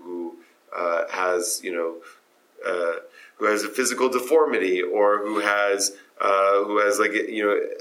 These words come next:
uh, um, you know, intellectual impairment, or, uh, or somebody who's, who's, uh, transgender or gay, right? That, like, that, like, it's not, like, they, they aren't broken,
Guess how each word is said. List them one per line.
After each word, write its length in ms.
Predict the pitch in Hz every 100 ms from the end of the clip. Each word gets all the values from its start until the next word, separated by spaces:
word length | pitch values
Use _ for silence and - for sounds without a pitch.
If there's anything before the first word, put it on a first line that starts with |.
| -
uh, 460 | 95 - 98 101 95
um, 220 | 95 92 _
you 100 | 110
know, 60 | 104
intellectual 600 | 101 101 117 120 113 120
impairment, 720 | 120 151 147 131 107 95 185
or, 400 | - 104 101 190 - - -
uh, 300 | 95 101 101 - -
or 440 | 107 104 104 110
somebody 340 | 107 120 123 131
who's, 540 | 127 131 120 - -
who's, 460 | 127 123 120 113 123
uh, 160 | 117 110
transgender 560 | 127 127 - 180 190 131 110
or 100 | 117
gay, 260 | 127 151 135
right? 220 | 120 117
That, 180 | 120 117
like, 400 | 117 110 110 - -
that, 200 | 117 110
like, 320 | 107 - -
it's 220 | 123 120
not, 460 | 127 127 123 110 - - -
like, 300 | 113 104 107
they, 260 | 120 120
they 280 | - - 139
aren't 340 | 147 143 139 -
broken, 600 | 110 123 120 107 85 -